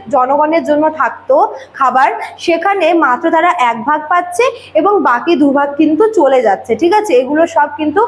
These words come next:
দুর্নীতির জন্য হয়ে থাকে। অনেক সময় কি হয়, খাদ্যকে কিন্তু রাজনৈতিক হাতিয়ার হিসেবে ব্যবহার করা হয়, যা পরিস্থিতিকে আরো খারাপ করে তোলে। দেখো, এগুলো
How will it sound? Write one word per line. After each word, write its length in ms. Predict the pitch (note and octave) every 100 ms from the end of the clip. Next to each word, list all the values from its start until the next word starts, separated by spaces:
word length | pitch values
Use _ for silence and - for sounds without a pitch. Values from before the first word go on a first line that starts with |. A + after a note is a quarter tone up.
| A#4 - -
দুর্নীতির 480 | D4 F4 F4+ G4 F#4+ B3
জন্য 180 | D4+ D#4 G#4 G#4
হয়ে 180 | F#4 D4+
থাকে। 360 | A#3+ F3+ D#3 - - - - - - - - -
অনেক 320 | C4+ E4 G#4+
সময় 360 | - A4 G#4 G#4 G#4
কি 80 | G4
হয়, 260 | C#4+ C4+ - - -
খাদ্যকে 580 | - C#4 C4+ F#4 G4 G#4
কিন্তু 360 | G4 D#4+ D4+ F4+ D4+ C4
রাজনৈতিক 680 | A#3+ B3 D#4 F4 F4 G4 G4 A#3
হাতিয়ার 500 | A#3 A#3 D#4+ E4+ E4+ D4+
হিসেবে 280 | D4 E4+ E4
ব্যবহার 380 | C4+ B3 D4 D#4 D#4+
করা 280 | C4+ B3+ C4+
হয়, 180 | D#4 F#4 A#4 - - - G#3+
যা 160 | C#4+ C#4 D#4+ F4+
পরিস্থিতিকে 720 | D#4 C#4 D4+ D4 E4 E4+ E4 F#4 - A#3+
আরো 180 | C4 D#4+ F4 -
খারাপ 280 | C4 C#4 D4 -
করে 200 | A#3 A#3 A#3
তোলে। 200 | C#4+ A3+ - - - -
দেখো, 180 | G4+ A4 D4
এগুলো 240 | D#4 E4+